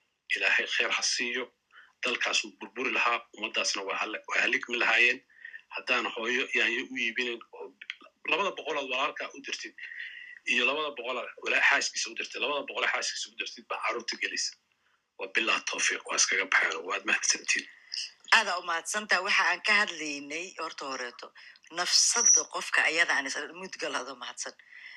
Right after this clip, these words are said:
Speaker 2: Een, nafsadda qofka aan isqiimeyneynin, ayada ayaan taagnayn iyo horumarka. Laakiin tan kaleeto, oo dhehaysa dimuqraadiyadda iyo waxa isaga qaldan diinta, waa waxaad adiga iska dhaadhacsiisa. Haddaad aragto mid,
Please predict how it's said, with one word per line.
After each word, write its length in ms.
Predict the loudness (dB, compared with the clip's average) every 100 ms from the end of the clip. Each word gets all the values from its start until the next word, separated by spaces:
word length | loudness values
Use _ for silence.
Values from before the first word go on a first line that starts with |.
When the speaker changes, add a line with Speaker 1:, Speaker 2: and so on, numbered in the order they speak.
| -6
Speaker 2:
Een, 400 | 0 4 4 2 -2 -12 -4
nafsadda 480 | 4 4 4 -2 -6
qofka 360 | -4 -4 0 2
aan 180 | 2
isqiimeyneynin, 1120 | 2 0 0 -4 -2 -2 -2 -4 -8 -6 -6 -8 -14 -20 -20 -20 _ -2
ayada 400 | 0 4 2 2
ayaan 300 | -2 0 -2
taagnayn 480 | 2 2 2 -4 -12 _ _ -8
iyo 140 | -8
horumarka. 560 | -4 -4 -2 -2 0 -4 -6 _ _ _ _ -20 -18 -18 -4 4
Laakiin 280 | 4 4
tan 160 | 4 2
kaleeto, 380 | 4 2 0 -2
oo 60 |
dhehaysa 400 | -2 -4 0 -2 -2
dimuqraadiyadda 720 | -8 -2 0 0 0 -2 -2
iyo 180 | -8 -4
waxa 160 | -2 0
isaga 280 | 0 0
qaldan 320 | 0 -4 -8 -10
diinta, 320 | -10 -8 -10 -12 -20 -20 _ _ -6
waa 60 | 2
waxaad 200 | 2 2
adiga 220 | 0 0
iska 180 | 2 2
dhaadhacsiisa. 640 | 0 0 0 0 2 0 -2 _ _ -20 -20 _ _ _ _ -4
Haddaad 300 | 0 0 2
aragto 320 | 2 2 -2
mid, 160 | -4